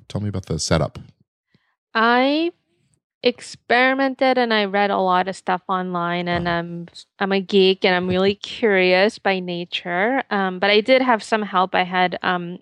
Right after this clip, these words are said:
Speaker 2: Heath Armstrong, who does a podcast called Entrepreneur.
Speaker 1: Okay.
Speaker 2: Um, and he really helped me a lot just in terms of figuring out the launch protocol, getting all the, um, emails set up to, you know, announce the launch and get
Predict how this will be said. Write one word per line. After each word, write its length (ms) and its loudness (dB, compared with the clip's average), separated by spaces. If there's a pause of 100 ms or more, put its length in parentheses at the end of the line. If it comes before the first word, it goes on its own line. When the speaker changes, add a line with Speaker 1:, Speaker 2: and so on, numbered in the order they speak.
Speaker 2:
Heath 380 0
Armstrong, 640 0
who 200 -2
does 360 0
a 280 -2
podcast 520 -2
called 220 0
Entrepreneur. 840 -2 (320)
Speaker 1:
Okay. 140 -10 (480)
Speaker 2:
Um, 320 -4
and 140 -4
he 400 4
really 460 4
helped 340 0
me 160 -4
a 120 -2
lot 420 0
just 280 -6
in 140 -12
terms 460 -8
of 180 -2 (320)
figuring 560 -4
out 160 -4
the 140 -6
launch 400 0
protocol, 880 0
getting 360 -6
all 360 0
the, 440 -4 (1300)
um, 180 -2
emails 440 4
set 260 0
up 300 0
to, 140 -10
you 280 -6
know, 160 -2
announce 400 -4
the 120 -2
launch 540 -4
and 340 -12
get 380 0